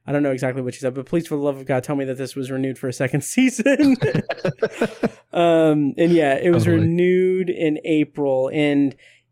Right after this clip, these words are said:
Speaker 1: it was nominated for fourteen Emmys,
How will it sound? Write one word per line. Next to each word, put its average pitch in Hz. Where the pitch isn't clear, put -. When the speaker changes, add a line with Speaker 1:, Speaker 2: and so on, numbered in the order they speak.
Speaker 1:
it 175
was 151
nominated 175
for 143
fourteen 190
Emmys, 135